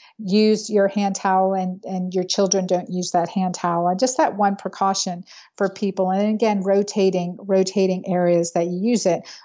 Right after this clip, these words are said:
With Julva, we're absolutely fine with using the Julva cream on the perineum. Um, so again, from the clitoris down to the anus, definitely the vulvar area around the urethra,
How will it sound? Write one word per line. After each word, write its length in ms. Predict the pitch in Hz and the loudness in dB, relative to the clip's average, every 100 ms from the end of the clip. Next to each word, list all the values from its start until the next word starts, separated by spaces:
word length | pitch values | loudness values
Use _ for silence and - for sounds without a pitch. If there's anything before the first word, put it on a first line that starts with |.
| - | 0
With 140 | 202 | 0
Julva, 500 | 202 240 254 226 190 | 4 4 4 2 2
we're 200 | 190 185 | 2 0
absolutely 560 | 165 190 - 190 185 185 | 0 -4 -6 -6 -6 -4
fine 400 | 214 226 226 185 | 0 2 2 2
with 180 | 180 185 | -2 0
using 560 | 190 185 185 180 180 - | -2 0 -2 -2 -4 -2
the 80 | 170 | -2
Julva 440 | 165 214 240 202 | 2 2 2 0
cream 420 | - 185 170 208 - | -2 -4 -4 -6 0
on 200 | 185 180 | 0 2
the 100 | 180 | -2
perineum. 720 | - 190 185 180 180 170 170 - - - - - | 0 0 2 0 0 -2 -4 -10 -18 -20 -8 -2
Um, 320 | 165 165 160 | 2 2 0
so 260 | - 185 175 | 0 2 2
again, 300 | 170 180 170 | 2 0 -2
from 140 | 175 | -8
the 80 | 165 | -8
clitoris 420 | - 190 190 185 | -4 -2 -2 -2
down 220 | 185 185 | -4 -6
to 100 | - | -8
the 120 | 180 | -8
anus, 440 | 185 196 196 196 - | -4 -2 -2 -4 -2
definitely 540 | 170 - 185 - 185 | -4 -2 -6 -2 0
the 100 | 170 | 0
vulvar 420 | 170 190 190 190 190 | 2 2 4 2 2
area 360 | 196 185 185 185 | 2 4 4 2
around 380 | 180 180 175 180 | 0 -4 -4 -2
the 80 | |
urethra, 680 | 180 175 202 196 202 196 | -2 0 0 0 0 0